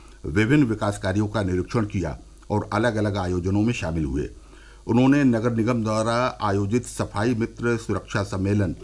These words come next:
और सम्मान समारोह में हिस्सा लिया। मुख्यमंत्री ने इस मौके पर कहा कि किसी भी शहर को स्वच्छ और सुंदर बनाने में सफाई कर्मी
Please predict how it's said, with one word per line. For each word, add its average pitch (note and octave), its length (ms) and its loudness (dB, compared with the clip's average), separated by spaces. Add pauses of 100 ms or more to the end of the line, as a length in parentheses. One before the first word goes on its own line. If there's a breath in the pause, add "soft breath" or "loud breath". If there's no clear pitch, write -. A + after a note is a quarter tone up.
(180 loud breath)
और G#2+ 140 0
सम्मान G#2 760 2
समारोह G2+ 540 0
में C3 140 2
हिस्सा E2 280 -4
लिया। D2+ 280 -4 (880 soft breath)
मुख्यमंत्री C#3+ 420 4
ने E3+ 120 6
इस D#3 100 4
मौके C3 260 0
पर C3 140 -4
कहा A#2 240 -2
कि C3+ 140 -2
किसी D3 300 0
भी A#2 160 2
शहर F#2+ 280 0
को A#2 220 0
स्वच्छ A2 360 -4
और G2+ 280 0
सुंदर G2+ 320 2
बनाने F#2 360 0
में G#2 160 4
सफाई G2+ 380 -2
कर्मी G#2 440 0